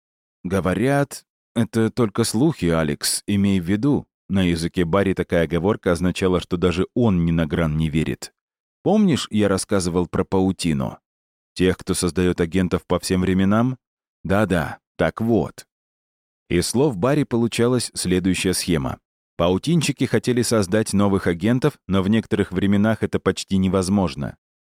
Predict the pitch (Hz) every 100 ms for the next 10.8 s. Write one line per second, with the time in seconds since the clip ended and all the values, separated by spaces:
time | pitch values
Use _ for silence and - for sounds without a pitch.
0 | _ - 95 113 160 120 107 101 - 120
1 | 127 98 113 - - 98 80 95 101 98
2 | 98 90 90 - 98 92 92 80 69 -
3 | _ _ _ _ 151 170 - 156 120 107
4 | 131 131 113 104 127 113 - - 127 101
5 | - 110 87 80 117 110 98 95 - 87
6 | 113 151 - _ _ 92 95 98 - 87
7 | 92 92 85 95 92 87 87 - 90 -
8 | 85 - 82 85 107 120 - - 101 -
9 | 113 - 104 104 - - 95 101 101 95
10 | 95 92 104 113 - 120 131